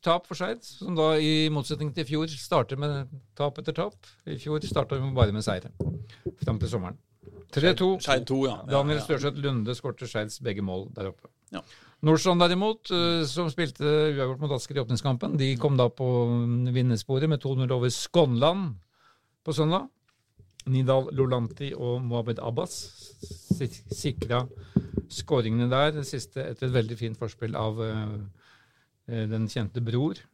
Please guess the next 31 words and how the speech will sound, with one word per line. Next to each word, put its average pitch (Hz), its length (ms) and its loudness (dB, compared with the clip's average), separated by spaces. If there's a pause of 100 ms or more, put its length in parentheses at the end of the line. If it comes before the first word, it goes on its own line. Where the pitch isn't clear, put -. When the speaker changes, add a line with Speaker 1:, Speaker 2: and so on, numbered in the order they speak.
Speaker 1:
Fredrik 131 400 -4
Graham 110 400 2
Hansen, 95 320 -6 (720)
Speaker 2:
Ja. 110 140 -10 (420)
Speaker 1:
som, 110 400 2
eh, 104 220 0 (180)
gjør 104 220 0
at - 100 -12
Nordstrand 143 480 2
skal 143 160 0
inn 117 120 4
i 113 40 4
den 107 160 2
tetkampen. 98 600 -4 (180)
Speaker 2:
Ja. 107 100 -6
Speaker 1:
Men 170 480 6
den 147 140 0
store, 131 560 -2
store, 113 1300 -2
de 107 140 -6
som 123 160 -4
har - 20 -8
startet 120 240 -2
best 120 300 -6
i 151 100 0
andre 131 160 2
divisjon, 156 440 -2
nei, 135 160 2
i - 20 2
tredje 131 260 0
divisjon, 170 500 0